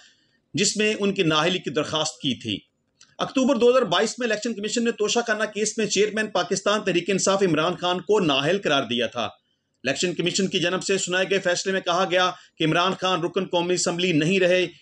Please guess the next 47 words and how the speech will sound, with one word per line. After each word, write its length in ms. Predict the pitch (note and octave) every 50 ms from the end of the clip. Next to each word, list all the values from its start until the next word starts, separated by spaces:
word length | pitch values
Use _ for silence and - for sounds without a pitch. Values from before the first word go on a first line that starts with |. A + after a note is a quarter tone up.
| -
इमरान 300 | C#3 C#3 C3+ E3 F3 F#3
खान 260 | E3 - E3+ F3 F#3 F#3
की 120 | - F3
जानब 180 | D#3+ E3+ F3+ D#3
से 140 | - F#3+
जमा 280 | D#3 A#2 D#3 E3+ F#3 F#3
कराया 280 | D#3+ - D3+ D#3+ E3+ F3
गया 160 | D#3+ E3+ E3+
जवाब 360 | C3+ A#2 D#3+ E3+ F3+ E3+ C3+
दुरुस्त 260 | A#2 C#3 F#3 F#3 - - B2+
नहीं 300 | B2+ C#3+ D3 F3+ A3 G#3
था, 360 | - F#3 F3+ F3 E3 - - - _ _ -
इमरान 300 | C#3 C#3+ D#3+ F3+ F#3+ F#3
खान 300 | - - F3+ F#3 F3+ E3+ - -
करप्ट 300 | E3 G3 G3 G3 - -
प्रैक्टिस 440 | - - E3 D#3+ - G3 F#3+ - -
में 80 | F3+
मुलव्वस 500 | F3 D#3 C#3+ C#3 D3 D3 F3 G3+ - - -
रहे 180 | E3+ F3 G#3+
हैं, 320 | G#3 F#3+ F#3 F3 E3 D#3+ - _ _ _ _ -
उनकी 240 | E3+ F#3 F3 D3+ F#3
कौमी 260 | - F#3+ F3+ F#3+ F#3+
असम्बली 300 | F#3 - F#3+ F3+ F#3 F3+
की 140 | F#3 - F#3
नशिस्त 340 | F3+ E3+ - G#3 G3+ G3 -
को 80 | - F#3+
खाली 300 | - - E3 E3+ F#3 G3
करार 260 | - G3 F#3+ G3 F3
दिया 200 | C#3+ E3 F#3 G3
जाता 320 | F#3+ F3+ F#3 F3+ - G3 F#3
है। 160 | F3+ F#3 F#3 F3+ - _ _ _ - -
इलेक्शन 280 | D3+ F3 - G3+ F#3
कमीशन 340 | - - F3+ F#3+ - G3+ F#3+
ने 80 | F#3 F3
अपने 220 | E3 F3 F3+ F3
फैसले 340 | E3 F3 F3 E3+ - F#3+ F#3
में 120 | F3+ E3
कहा 300 | C#3 - E3 E3 D#3+ B2+
कि 340 | - - - _ _ - D#3+
इमरान 300 | D3+ D3+ D#3+ F3 F#3 F3+
खान 260 | E3+ - F3 F#3 F3+
के 120 | D#3 F3+ D#3+
खिलाफ 300 | D#3+ E3 E3+ E3+ E3 -
कानूनी 300 | F#3 E3+ F3 F3+ F3+ F3
कार्रवाई 400 | D3+ - D3+ D3+ D3+ D3+ E3 D#3+
का 200 | C#3+ - D#3+ D3+
आगाज 460 | D3+ D3 - D#3 C3 B2+ D3+ D3+ D3+